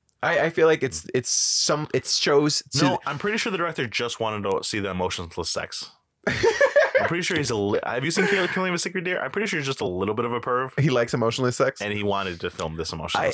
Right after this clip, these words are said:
Speaker 1: I,
Speaker 2: sex.
Speaker 1: no, I, I think it's honestly, I think it's just sometimes you end up
Speaker 2: At
Speaker 1: in a
Speaker 2: one point
Speaker 1: relationship
Speaker 2: during
Speaker 1: with
Speaker 2: the
Speaker 1: bad people
Speaker 2: sex,
Speaker 1: just because you
Speaker 2: David
Speaker 1: don't wanna be
Speaker 2: grunts,
Speaker 1: alone.
Speaker 2: and she's like, "What was that noise you made?"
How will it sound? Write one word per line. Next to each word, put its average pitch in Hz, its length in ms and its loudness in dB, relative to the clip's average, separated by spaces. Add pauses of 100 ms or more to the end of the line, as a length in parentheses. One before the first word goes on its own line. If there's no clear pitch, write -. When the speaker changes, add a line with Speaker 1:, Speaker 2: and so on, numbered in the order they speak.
Speaker 1:
I, - 40 -4
Speaker 2:
sex. - 60 -4
Speaker 1:
no, 370 100 2
I, - 160 2 (100)
I 254 40 4
think 311 320 0
it's 226 180 0
honestly, 247 440 2
I 226 40 2
think 220 220 -2
it's - 140 0
just - 220 0 (220)
sometimes 196 460 0
you 139 80 2
end 156 100 0
up 175 60 0
Speaker 2:
At 175 60 2
Speaker 1:
in 170 40 2
a 170 40 4
Speaker 2:
one 151 100 4
point 135 80 4
Speaker 1:
relationship 175 300 2
Speaker 2:
during 135 100 2
Speaker 1:
with 123 160 4
Speaker 2:
the - 40 -2
Speaker 1:
bad - 40 4
people 151 140 2
Speaker 2:
sex, 151 80 0
Speaker 1:
just 139 120 -2
because 135 380 -2
you 127 60 2
Speaker 2:
David 127 160 2
Speaker 1:
don't 127 120 4
wanna 131 140 4
be 127 80 4
Speaker 2:
grunts, 131 180 4
Speaker 1:
alone. 104 120 0 (260)
Speaker 2:
and 110 100 -4
she's 117 140 0
like, 101 120 -2
"What 101 200 0
was 101 160 0
that 90 100 -6
noise 76 240 -6
you 62 100 -12
made?" 57 240 -10